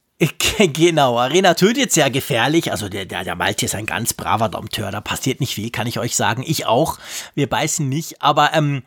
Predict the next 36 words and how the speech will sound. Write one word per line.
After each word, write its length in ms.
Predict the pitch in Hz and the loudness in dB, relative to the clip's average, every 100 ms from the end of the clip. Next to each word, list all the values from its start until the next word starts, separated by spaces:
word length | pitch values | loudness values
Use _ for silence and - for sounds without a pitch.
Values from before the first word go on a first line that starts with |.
| - - | -10 0
genau, 240 | 202 156 | 2 2
also 180 | 139 135 | 0 -4
es 120 | 120 | 0
würde 140 | 175 | 0
uns 100 | 208 | 0
natürlich 240 | 156 156 127 | -4 -6 -2
super 240 | 220 226 | 0 0
freuen, 300 | - 147 185 | 2 2 2
wenn 80 | 185 | 0
ein 60 | 151 | -2
paar 180 | 160 | -2
von 120 | 165 165 | -2 -2
euch 220 | 156 - | -2 2
Lust 320 | 151 208 - | 2 2 0
hätten, 340 | 147 - 185 185 - - - | -2 0 -4 -4 -12 -18 -2
sich 260 | 156 156 | 0 2
quasi 360 | - 127 123 135 | 2 2 2 0
zu 160 | - | 0
zeigen 640 | 120 - - 254 156 147 185 | -2 0 0 0 0 -2 -4
und 180 | 156 131 | -6 0
wir 140 | 165 | 2
dann 160 | 156 156 | 2 0
eben 240 | 151 143 | -6 -6
zusammen 400 | - 127 123 147 | -4 0 0 0
sprechen. 560 | - - 165 - 269 320 - - - - - - | -4 -2 -2 -2 -10 -12 -16 -12 -12 -14 -10 2
Ähm, 420 | 165 160 160 156 | 4 4 -4 0
das 180 | 160 - | 0 2
Ganze 640 | 165 185 - 190 180 170 _ | 2 2 2 2 2 -2 _
kann 360 | 156 160 175 131 | 0 0 0 -8
funktionieren, 960 | - 185 165 - 175 160 180 190 190 | 0 0 0 -4 -2 0 0 0 -2
ihr 180 | 127 170 | -2 -2
braucht 320 | 143 151 151 | 2 2 2
eigentlich 240 | 135 185 - | -2 -2 2
nur 160 | 170 | 2
einen 100 | 165 | 2
Browser, 540 | 131 123 143 - 131 | 2 2 2 0 0